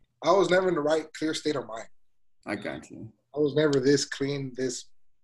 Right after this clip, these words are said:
Speaker 1: happy, blessed, you know. I always had an excuse of, to look for a substance to make me happy.
Speaker 2: Yeah, instead of looking from within and
Speaker 1: Yeah.
Speaker 2: finding it from within yourself.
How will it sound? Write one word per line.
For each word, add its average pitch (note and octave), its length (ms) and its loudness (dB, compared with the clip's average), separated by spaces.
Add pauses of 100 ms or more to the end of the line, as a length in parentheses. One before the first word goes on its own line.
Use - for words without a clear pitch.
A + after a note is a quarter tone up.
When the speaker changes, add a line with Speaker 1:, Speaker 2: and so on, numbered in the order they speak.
(200)
Speaker 1:
happy, C3 400 -2
blessed, B2 720 -4
you B2 60 -10
know. B2+ 220 -4 (1000)
I C3+ 40 2
always D#3 180 8
had D#3+ 120 8
an D3 100 8
excuse C#3+ 500 2
of, B2+ 160 -2 (880)
to D3+ 100 0
look C#3+ 200 6
for D3 120 4
a B2+ 40 0
substance C3+ 420 -4
to C3 60 -6
make B2 140 -2
me A2 80 -4
happy. A2 380 -6 (1600)
Speaker 2:
Yeah, A2+ 320 0
instead B2+ 260 2
of B2+ 80 4
looking B2+ 240 2
from A2+ 180 -2
within G2 460 -4 (220)
and G#2+ 160 -2
Speaker 1:
Yeah. - 40 -10
Speaker 2:
finding G2 380 0
it - 80 -14
from F#2+ 180 -8
within F#2 300 -8
yourself. C2+ 560 -10